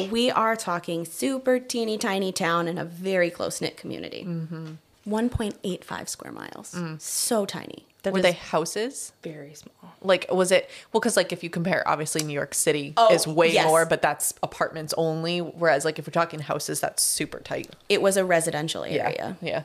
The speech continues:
Speaker 1: Yeah. Tiffany was a talented athlete with a bright future and big dreams, her biggest being that she hoped to someday represent the U S women's volleyball team at the Olympics. She had recently graduated from Oak Crest High School and had multiple volleyball scholarship offers, five in total.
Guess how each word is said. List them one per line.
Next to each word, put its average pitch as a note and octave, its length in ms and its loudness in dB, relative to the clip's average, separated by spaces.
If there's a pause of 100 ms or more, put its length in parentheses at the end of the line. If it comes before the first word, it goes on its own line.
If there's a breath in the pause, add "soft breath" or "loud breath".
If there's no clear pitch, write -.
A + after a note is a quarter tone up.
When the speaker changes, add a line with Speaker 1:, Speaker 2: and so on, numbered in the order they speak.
(120)
Speaker 1:
Yeah. - 80 -14 (800)
Tiffany D4+ 320 2
was C#4+ 160 2
a C4 40 4
talented G#3+ 460 0
athlete F#3 460 -2
with G#3 120 -6
a G#3 60 -2
bright F3 300 -4
future F#3 280 -4
and F3+ 140 -2
big F3 220 -4
dreams, F3 480 -4
her G#3+ 120 -2
biggest G3 400 0
being F#3+ 280 -2
that F3 140 -4
she G3 120 -2
hoped F3+ 240 -4
to F#3+ 80 -8
someday F3 320 -2
represent E3+ 460 -4
the - 60 -6
U F3+ 200 -2
S E3+ 160 0
women's E3+ 300 -2
volleyball E3+ 500 0
team A3+ 260 -2
at G#3+ 120 -6
the E3+ 100 -4
Olympics. D#3+ 600 -6 (340 soft breath)
She A#3+ 180 2
had G3+ 100 2
recently G3 360 -2
graduated F#3+ 500 -2
from E3+ 200 -6
Oak - 200 -4
Crest E3 240 -4
High F3+ 120 -4
School F#3 340 -2
and F3 100 -2
had E3+ 160 -4
multiple E3+ 580 -4
volleyball D#3 480 -2
scholarship D#3 500 -4
offers, D#3 500 -4
five E3 400 -2
in E3 120 -4
total. D3 420 -8